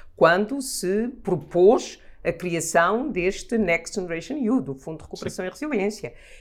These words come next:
Speaker 1: E eu diria, semanas antes e semanas depois,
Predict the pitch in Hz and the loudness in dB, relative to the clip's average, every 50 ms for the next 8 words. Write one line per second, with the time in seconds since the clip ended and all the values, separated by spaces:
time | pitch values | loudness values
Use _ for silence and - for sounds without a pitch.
0 | - - - 170 175 175 170 170 160 156 147 139 131 135 - _ - - - - | -18 -12 -10 -8 -8 -6 -8 -8 -10 -10 -10 -10 -12 -12 -16 _ -20 -20 -20 -20
1 | - - - - 165 160 151 180 196 196 208 190 180 165 - - - 196 208 226 | -20 -16 -6 -4 -4 -2 -2 -2 0 0 0 0 0 0 0 0 2 4 6 6
2 | 240 240 247 226 240 247 240 220 180 151 143 - - - - - _ - 202 202 | 8 6 6 4 6 6 4 4 4 0 -4 -8 -12 -14 -14 -18 _ -4 -2 -2
3 | 202 - - 196 185 180 180 185 175 - - - 196 202 214 240 277 349 359 - | -2 -2 -2 0 0 0 0 0 -2 -4 -2 6 10 10 10 10 8 4 0 -4
4 | - - | -10 -18